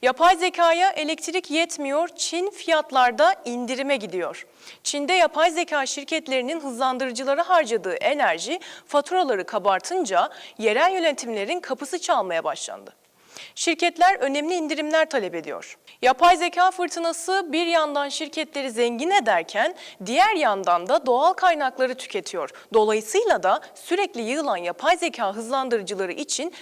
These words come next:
enerji yetmez oldu. Microsoft elindeki tüm hızlandırıcılarına yetecek kadar enerji olmadığı açıklamasını yaparken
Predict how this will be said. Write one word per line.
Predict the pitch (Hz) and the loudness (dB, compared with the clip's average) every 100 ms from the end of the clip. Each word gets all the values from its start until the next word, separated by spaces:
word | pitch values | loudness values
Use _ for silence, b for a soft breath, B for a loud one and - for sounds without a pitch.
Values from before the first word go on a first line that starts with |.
| B | B
enerji | 220 247 226 196 214 330 | -2 0 2 0 -6 -8
yetmez | 311 247 - 294 214 | -4 -6 -4 -4 -4
oldu. | 156 147 - _ _ _ _ _ _ B B B B | -6 -10 -16 _ _ _ _ _ _ B B B B
Microsoft | 240 277 339 339 370 403 - | -6 -2 -2 2 4 4 2
elindeki | 320 311 330 330 - 381 | 0 0 -2 -2 -2 -4
tüm | - - 381 403 | -4 -4 -2 0
hızlandırıcılarına | 349 302 285 285 277 262 240 262 269 277 349 | -2 0 0 0 -2 -4 -2 0 2 2 0
yetecek | 285 269 277 320 339 | -2 -6 -4 -4 -2
kadar | 294 247 226 | 0 2 2
enerji | 233 247 262 254 285 | 0 0 -2 -2 -2
olmadığı | 262 339 349 269 220 | -2 0 0 0 0
açıklamasını | 208 - 226 226 208 202 208 | 0 -4 -6 -4 -4 -6 -6
yaparken | 202 196 202 190 - 320 | -4 -2 -2 -2 0 -2